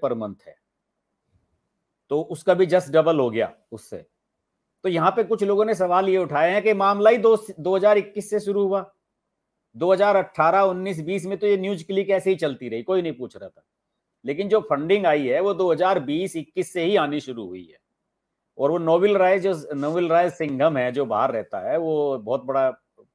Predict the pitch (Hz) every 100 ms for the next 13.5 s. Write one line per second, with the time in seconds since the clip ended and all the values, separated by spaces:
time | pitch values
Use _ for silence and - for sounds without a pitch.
0 | _ 113 127 127 131 135 120 120 123 120
1 | - _ _ _ _ 123 120 123 113 135
2 | 120 123 104 113 104 107 113 143 107 160
3 | - _ _ - 131 123 147 156 165 160
4 | 160 113 90 80 69 _ _ _ _ _
5 | _ 131 185 202 202 190 202 208 196 208
6 | 214 185 175 214 180 175 165 180 190 175
7 | 160 151 160 175 185 165 143 - 190 240
8 | _ _ _ _ 202 247 240 226 240 254
9 | 196 175 226 233 196 165 208 208 220 208
10 | 196 190 180 185 208 208 196 180 196 196
11 | 196 220 143 98 - _ _ _ 143 160
12 | - 214 220 214 - 160 147 185 202 170
13 | 156 127 139 160